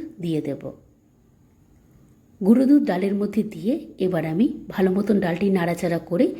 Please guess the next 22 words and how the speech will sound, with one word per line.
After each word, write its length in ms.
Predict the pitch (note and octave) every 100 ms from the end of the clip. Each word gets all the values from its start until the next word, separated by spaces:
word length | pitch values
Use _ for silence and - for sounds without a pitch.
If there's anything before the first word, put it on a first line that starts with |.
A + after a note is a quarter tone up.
| - -
গুঁড়ো 200 | E3+ D#3+ D#3+
দুধ 180 | C4+ - - - -
ডালের 240 | D#3+ D#3+
সাথে 180 | - D#3
ভালো 260 | F3+ - D#3+
মতন 300 | D#3+ E3+ D#4+ - - -
মিশিয়ে 400 | F#3 - D#3 D3+
নেব। 200 | D3 - C#3+ - _ _ _ _ _ _ _ _ _ _ _ _
ভালো 200 | - A3+
মতন 280 | A#3 B3+ C#4 A#3+
যখন 300 | F#3 - B3 - - -
দুধ 180 | G3+ A3
মেশানো 400 | G3+ G3 G3 A3+
হয়ে 240 | A3 G3 E3
যাবে, 260 | D#3+ E3 C#4 - - _ _
এবার 260 | G3 G3 E3+
আমি 220 | D#3 F3+ D#4 - - - - -
এই 120 | F#3
ডালের 360 | F3 D3 D#3+ F3
যে 100 | F#3
জল 240 | F#3 F3+ D#3+
ভাবটা, 400 | D#3+ D#3 - D4